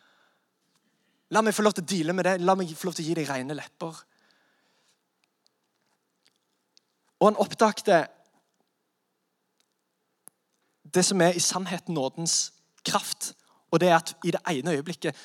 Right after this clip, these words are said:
så ser du på deg selv og tenker, jeg er ikke verdig, jeg er ingenting, jeg er ikke verdt noe. Men etter du har fått et møte med Jesus, så går du ut på andre siden og sier, «Velg meg, send meg.»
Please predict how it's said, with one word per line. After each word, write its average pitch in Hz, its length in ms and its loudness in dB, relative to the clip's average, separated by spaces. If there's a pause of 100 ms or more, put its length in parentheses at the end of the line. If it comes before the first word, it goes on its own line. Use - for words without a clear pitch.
(100)
så - 160 -4
ser 170 180 2
du 165 60 -2
på 165 120 -4
deg 151 80 -2
selv 165 260 2
og - 20 -8
tenker, 147 240 -4
jeg 147 80 -4
er 143 80 -4
ikke 147 160 -2
verdig, 135 400 -6
jeg 143 140 -8
er 147 100 -6
ingenting, 139 380 -8
jeg 139 100 -8
er 135 80 -4
ikke 147 160 -6
verdt - 160 -10
noe. 120 300 -12 (960)
Men 156 160 -2
etter - 160 -8
du 170 60 0
har 160 60 -2
fått - 200 -10
et 139 120 -10
møte 160 300 -4
med 156 120 -4
Jesus, - 240 -2
så 156 100 -8
går 165 160 0
du 165 100 -2
ut 156 100 -6
på 170 80 -4
andre 143 200 -6
siden 139 320 -4 (160)
og 151 80 -4
sier, 147 240 -2 (180)
«Velg 180 300 -4
meg, 190 240 -2
send 190 260 -2
meg.» 262 300 -6